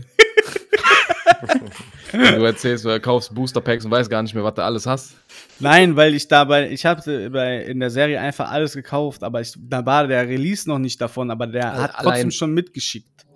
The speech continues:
Speaker 2: Ja, allein der Grind ist auch schon anders krass.
Speaker 1: Der Grind ist tatsächlich krass, wirklich. Also da grinde ich ganz massiv. Und wenn
Speaker 2: Siehst,
Speaker 1: wir bald wieder ein,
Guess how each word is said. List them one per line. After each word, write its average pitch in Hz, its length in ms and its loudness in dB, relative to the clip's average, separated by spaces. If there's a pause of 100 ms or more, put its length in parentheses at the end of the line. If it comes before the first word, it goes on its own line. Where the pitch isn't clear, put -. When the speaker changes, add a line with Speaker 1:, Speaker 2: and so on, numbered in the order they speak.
Speaker 2:
Ja, 104 240 -10
allein 120 320 -2
der 135 160 8
Grind 110 340 2
ist 101 120 -8
auch 135 200 -4
schon 117 160 -4
anders 110 320 -4
krass. - 360 -10 (120)
Speaker 1:
Der 147 160 6
Grind 175 280 4
ist 160 140 -2
tatsächlich 156 460 -2
krass, 117 360 -6
wirklich. 127 520 -6
Also 127 260 -4
da 135 160 0
grinde 147 300 2
ich 131 120 -6
ganz 147 220 0
massiv. 131 640 -6 (440)
Und 120 100 -8
wenn 135 60 -2
Speaker 2:
Siehst, 139 120 0
Speaker 1:
wir 98 40 -10
bald 139 240 2
wieder 139 220 0
ein, 131 260 -6